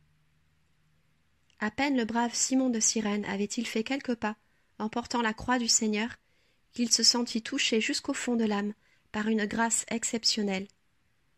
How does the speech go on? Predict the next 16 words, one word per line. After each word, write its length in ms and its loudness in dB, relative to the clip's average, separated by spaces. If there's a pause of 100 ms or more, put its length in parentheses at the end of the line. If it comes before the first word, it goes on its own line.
(160)
Aussi 400 -2
comprit-il 720 -4
aussitôt 520 -2 (760)
et 80 -6
se 160 4
réjouissait-il 720 0
du 120 -4
grand 320 -2
honneur 300 0
qui 180 -12
lui 120 0
était 180 -4
fait 320 -6
en 100 -8
ce 200 -2
jour. 240 -4